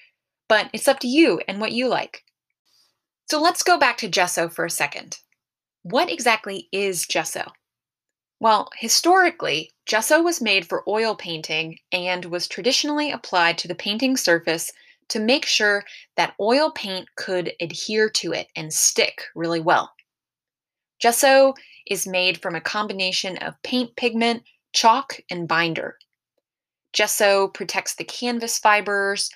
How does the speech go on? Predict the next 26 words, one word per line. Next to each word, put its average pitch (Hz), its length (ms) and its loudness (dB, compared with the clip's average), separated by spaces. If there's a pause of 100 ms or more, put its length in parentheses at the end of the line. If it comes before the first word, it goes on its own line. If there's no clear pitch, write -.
(220)
it 190 140 -4
provides 185 540 0
a 180 40 -10
nice 208 400 -4
surface - 920 0
to 208 120 -6
work 175 280 0
on, 190 320 0 (400)
and 247 160 4
it 262 80 2
even 320 320 4
gives 254 260 4
a 214 60 0
little 208 240 2
flexibility 196 880 -2
so - 180 -4
the 170 100 -4
canvas 196 560 -4
wouldn't 165 320 -4
crack - 380 -2 (120)
once 175 340 -4
the 165 400 -2
painting 175 500 -6
was 160 140 -6
on 165 200 -2
it. - 120 -14